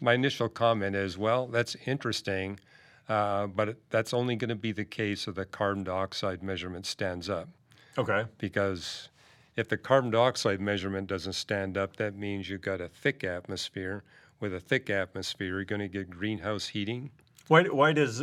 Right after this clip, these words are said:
Speaker 2: why does the thick atmosphere? 'Cause the moment you've got methane and water, you're gonna get that reacting and getting carbon dioxide. That
Speaker 1: Okay.
Speaker 2: doesn't seem like such a stretch to me.
Speaker 1: Well, what they also came up with is we got non-detections. We found no water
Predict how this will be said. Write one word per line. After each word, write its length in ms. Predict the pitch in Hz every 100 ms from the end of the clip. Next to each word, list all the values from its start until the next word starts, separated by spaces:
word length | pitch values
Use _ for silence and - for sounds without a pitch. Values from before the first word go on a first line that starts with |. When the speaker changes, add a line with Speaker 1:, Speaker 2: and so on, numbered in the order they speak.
| -
Speaker 2:
why 280 | 117 135 143
does 180 | 135 101
the 120 | 123
thick 280 | - 135 131
atmosphere? 500 | 113 - - 120 95
'Cause 220 | 120 101
the 80 | 127
moment 320 | 147 143 131
you've 120 | 107
got 220 | 127 113
methane 520 | 113 127 - 127 120
and 120 | 110 104
water, 600 | 113 123 117 104 104 - - - - -
you're 180 | 139
gonna 220 | 123 120 107
get 200 | 120 95
that 200 | 123 117
reacting 500 | 110 117 117 117 101
and 120 | 98
getting 220 | 104 101
carbon 320 | 90 113 98 98
dioxide. 420 | 107 110 - 92
That 80 | 135
Speaker 1:
Okay. 100 | 165
Speaker 2:
doesn't 120 | -
seem 220 | - 120
like 140 | 110 92
such 200 | 117 92
a 40 |
stretch 380 | - - 110 -
to 80 | -
me. 180 | 87 156 -
Speaker 1:
Well, 200 | 117 107
what 240 | 101 123 -
they 240 | 120 110
also 600 | - 117 143 - 117 101
came 320 | - 107 98
up 180 | 98 -
with 140 | 101
is 200 | 98 95
we 200 | 143 113 104
got 260 | 110 101
non-detections. 1040 | 104 104 107 90 - 101 - 98 101 - - _ _ _
We 120 | 113
found 420 | 110 117 110 101
no 140 | 104 120
water 580 | 110 104 104 82 80